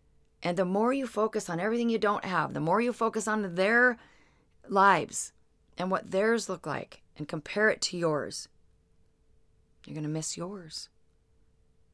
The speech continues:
If you keep tuning in to what you think their journey is, you're going to miss yours. Don't miss your journey.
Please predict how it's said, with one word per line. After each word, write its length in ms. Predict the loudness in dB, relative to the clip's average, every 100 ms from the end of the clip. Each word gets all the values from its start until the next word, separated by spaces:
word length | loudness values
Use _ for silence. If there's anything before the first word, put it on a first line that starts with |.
| _ _ _ _ _ _ _ _ _ _ _ _ _
If 240 | -8 -6 -4
you 400 | -2 0 -2 -6 _ _ _
keep 340 | -4 -4 -4 -8 _ _ -6
tuning 420 | 0 2 4 2
in 280 | 0 -4 -10 -20 _ _ _ _ _ _ -8
to 140 | -2
what 200 | 0 0
you 120 | 0
think 240 | -4 -6 -4
their 220 | -2 -2
journey 380 | -4 -4 -4 -4
is, 320 | -4 -6 -12 _ _ _ _ _ _
you're 120 | -12
going 460 | -6 -4 -4 -6 -10 _
to 140 | -10 -6
miss 460 | -4 -4 -6 -10 -16 _ _
yours. 680 | -6 -4 -6 -8 -10 -10 -12 _ _ _ _ _ _ _ _
Don't 200 | 2 2
miss 220 | 2 2
your 100 | 0
journey. 500 | 0 0 0 0 -4